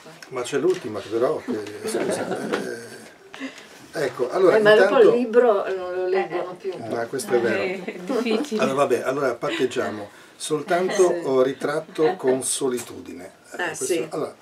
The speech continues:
Speaker 2: perché la solitudine? Per la faccenda che ho detto prima, i riflessi non ci sono più.
Speaker 1: A un certo punto non c'è
Speaker 2: Quindi resta la figlia e il quadro.
Speaker 1: <laughs> Sì.
Speaker 2: È la fine della
Speaker 1: Ah, in
Speaker 2: sezione.
Speaker 1: un'altra che dico che era morto,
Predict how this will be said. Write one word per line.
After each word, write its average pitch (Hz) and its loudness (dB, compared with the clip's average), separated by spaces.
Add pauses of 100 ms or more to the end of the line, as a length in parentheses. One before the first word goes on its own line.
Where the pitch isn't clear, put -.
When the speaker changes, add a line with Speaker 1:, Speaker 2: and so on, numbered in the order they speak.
(120)
Speaker 2:
perché - 0
la 101 -2
solitudine? 107 -14 (340)
Per 131 -6
la - -12 (460)
faccenda 156 -2
che - -2
ho 117 2
detto 120 -2
prima, 98 -12 (260)
i 143 -10
riflessi 170 -8
non 117 -10
ci 139 -12
sono 127 -10
più. - -16 (260)
Speaker 1:
A 190 -12
un 185 -12
certo 208 -2
punto 180 -12
non 180 -10 (100)
c'è - -20
Speaker 2:
Quindi 151 0
resta 156 0
la 165 -2
figlia 180 0
e 123 -2
il 120 0
quadro. - -4 (160)
Speaker 1:
<laughs> - -6 (840)
Sì. - -12 (680)
Speaker 2:
È - -14
la 123 -2
fine 131 -2
della 117 0
Speaker 1:
Ah, - -2
in - -4
Speaker 2:
sezione. 190 -6
Speaker 1:
un'altra 247 -8
che 349 -12
dico 370 -6
che 381 -10
era 175 -6
morto, 190 -16